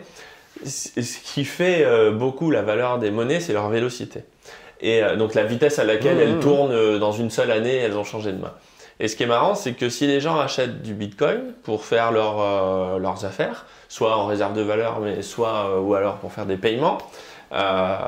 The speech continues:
Speaker 1: la vélocité va se déplacer de l'euro vers Bitcoin.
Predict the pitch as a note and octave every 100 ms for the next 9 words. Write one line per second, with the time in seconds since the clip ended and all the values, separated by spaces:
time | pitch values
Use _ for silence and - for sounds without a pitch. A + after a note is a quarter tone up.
0 | - - - - G#2+ A#2+ C#3+ D3 D3 C3
1 | F3 F3 A#2+ A#2 A#2 C3+ D3 - G#2+ D3+
2 | F3+ D#3 A#2+ A#2 C3 C3 D3 F3+ - -
3 | A2 A2+ C#3+ D#3+ C3+ A#2+ - G#2+